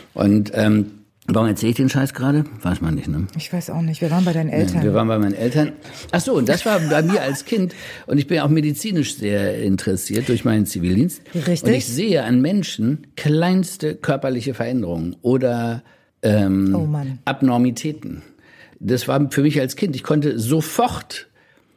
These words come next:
Speaker 1: an dem Bewegungsablauf eines Menschen dessen Schwachstelle erkennen. Ich habe das halt genutzt, um Lehrer in, zur Weißglut zu bringen.
Speaker 2: <laughs>
Speaker 1: Weil ich wusste, wie die ganz schnell zu triggern sind und wo deren Schwachpunkte lagen und hab das aber nur mit den Augen gemacht.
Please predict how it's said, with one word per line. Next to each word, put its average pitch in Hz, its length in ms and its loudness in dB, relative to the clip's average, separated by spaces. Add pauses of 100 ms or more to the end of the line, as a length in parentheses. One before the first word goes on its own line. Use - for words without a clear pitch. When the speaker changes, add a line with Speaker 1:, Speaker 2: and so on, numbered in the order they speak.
(200)
Speaker 1:
an 123 160 4
dem 117 140 2
Bewegungsablauf 151 1200 0
eines 113 300 0
Menschen 139 320 0
dessen 123 200 -2
Schwachstelle 87 480 -4
erkennen. - 520 -10 (560)
Ich - 160 -2
habe 151 120 0
das 156 180 0
halt 135 180 0
genutzt, 135 420 0
um 127 200 4
Lehrer 127 380 -2
in, 117 360 -8
zur 123 280 -2
Weißglut 147 500 -2
zu - 160 -8
bringen. 107 380 -2 (320)
Speaker 2:
<laughs> 1077 360 -14
Speaker 1:
Weil 127 140 2
ich 127 200 0
wusste, 180 560 0 (600)
wie 147 320 2
die 175 180 0
ganz 165 260 2
schnell 160 280 0
zu 147 140 -6
triggern 135 460 0
sind 110 240 -2
und 117 180 -2
wo 151 140 2
deren 135 380 0
Schwachpunkte 139 720 -2
lagen 95 300 -2
und 120 100 0
hab 143 80 0
das 143 140 -2
aber 135 80 0
nur 160 140 6
mit 220 180 0
den 151 80 -2
Augen 165 220 -2
gemacht. 90 360 -6